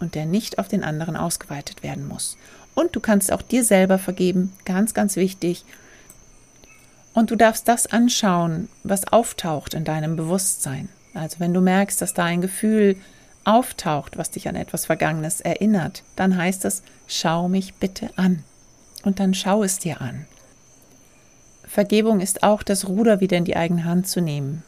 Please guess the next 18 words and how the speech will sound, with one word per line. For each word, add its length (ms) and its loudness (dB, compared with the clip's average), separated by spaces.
also 220 -6
in 60 -6
diese 220 -6
Schöpferrolle 600 -4
zu 160 -6
treten, 520 -10
das 140 -14
Opferdasein 840 0
aufzugeben. 720 -4
In 160 4
einem 300 2
weiteren 480 4
Schritt 440 -6
kannst 320 2
du 40 -2
versuchen, 840 2
dich 260 0
in 380 6